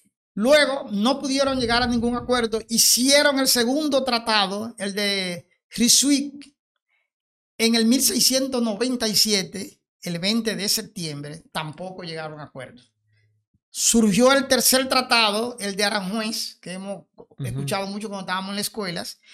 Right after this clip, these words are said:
Speaker 1: que fue el tres de junio de mil setecientos setenta y siete, pero un año antes, en el mil setecientos setenta y seis, llegaron a cierto acuerdo y lo rectificaron en el mil setecientos setenta y siete con el nombre de Tratado de Aranjuez. Eso fue entre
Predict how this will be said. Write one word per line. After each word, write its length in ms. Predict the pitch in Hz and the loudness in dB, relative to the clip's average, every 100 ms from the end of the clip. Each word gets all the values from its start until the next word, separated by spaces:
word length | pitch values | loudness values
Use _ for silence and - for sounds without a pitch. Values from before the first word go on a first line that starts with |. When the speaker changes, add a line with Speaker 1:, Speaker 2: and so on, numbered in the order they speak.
| - | -14
Speaker 1:
que 140 | - 196 | -4 -2
fue 200 | - 233 | 2 2
el 120 | 233 | 4
tres 180 | 240 247 | 2 4
de 80 | 269 | 4
junio 380 | 247 262 262 | 2 2 2
de 120 | 269 220 | 0 0
mil 220 | 220 240 | 0 0
setecientos 640 | - 269 226 233 233 240 | -2 -2 -2 0 -2 -4
setenta 320 | 233 233 247 | -6 -6 -6
y 60 | 254 | -4
siete, 480 | 269 220 - 240 - _ - - - | -2 -2 -2 -10 -12 _ -20 -20 -2
pero 160 | 214 | 0
un 100 | 240 | 2
año 320 | 254 269 269 254 | 2 0 0 2
antes, 320 | 262 262 240 | 2 0 -4
en 80 | 214 | -4
el 60 | |
mil 160 | 208 233 | -4 -4
setecientos 500 | 269 262 233 240 240 | -6 -4 -4 -2 -6
setenta 260 | 233 233 233 | -6 -6 -4
y 40 | |
seis, 440 | - 226 202 226 - _ _ - | -4 -4 -8 -12 -18 _ _ -16
llegaron 500 | 156 180 190 208 233 | -8 -6 -2 -2 -2
a 40 | |
cierto 260 | 247 254 269 | -2 -2 -4
acuerdo 440 | - 254 254 269 - | -4 -4 -4 -8 -6
y 60 | |
lo 100 | 220 | -4
rectificaron 920 | 208 208 214 220 226 190 165 175 196 - - - _ _ - | -4 -6 -8 -8 -6 -6 -6 -8 -12 -14 -20 -20 _ _ -8
en 180 | 214 214 | -4 -2
el 80 | |
mil 160 | 208 233 | 0 0
setecientos 500 | 247 247 240 254 269 | -2 -2 -2 -2 -4
setenta 280 | 269 269 285 | -4 -6 -4
y 40 | |
siete 280 | - 262 269 | -4 -4 -4
con 160 | 262 240 | -6 -4
el 100 | 220 | -2
nombre 280 | 226 226 | -2 -2
de 80 | 226 | -4
Tratado 540 | 220 208 190 202 226 220 | -6 -10 -4 -4 -2 -4
de 80 | |
Aranjuez. 640 | 208 196 175 175 160 - - _ - | -4 -6 -6 -8 -8 -10 -12 _ -8
Eso 280 | 240 269 | -4 -2
fue 400 | 302 285 269 294 - | -2 -2 -2 -4 -6
entre 560 | 262 247 208 214 - | -4 -4 -8 -12 -16